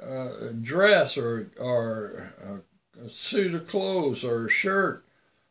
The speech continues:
Oh, look at that, uh, car, boat, motorcycle, whatever.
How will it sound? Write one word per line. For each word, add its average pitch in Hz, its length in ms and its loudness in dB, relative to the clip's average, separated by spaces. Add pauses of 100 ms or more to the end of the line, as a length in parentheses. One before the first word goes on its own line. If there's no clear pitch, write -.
(120)
Oh, 214 560 6
look 202 240 4
at 180 160 -2
that, 170 480 4
uh, 143 220 2
car, 165 640 4
boat, 151 600 0
motorcycle, 143 880 2
whatever. 220 680 2